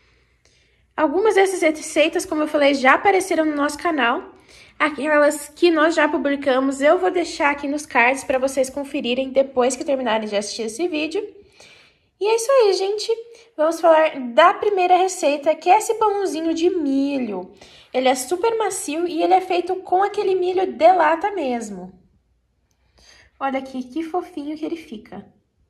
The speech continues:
Eu já dei uma experimentada em todas as comidinhas que estão aqui e elas estão maravilhosas, gente.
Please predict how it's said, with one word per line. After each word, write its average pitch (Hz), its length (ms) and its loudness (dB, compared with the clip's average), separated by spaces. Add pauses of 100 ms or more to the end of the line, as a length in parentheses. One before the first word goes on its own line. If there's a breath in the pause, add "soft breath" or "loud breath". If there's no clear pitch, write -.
(1600 soft breath)
Eu 262 140 -4
já 240 180 4
dei 349 140 0
uma 339 100 -4
experimentada 277 840 -2 (380)
em 277 140 -6
todas 277 300 -2
as 381 100 -4
comidinhas 269 520 -6
que - 80 -16
estão 254 180 -8
aqui 254 420 -8
e 254 80 -6
elas 269 200 0
estão 294 160 -6
maravilhosas, 240 960 -6
gente. - 500 -20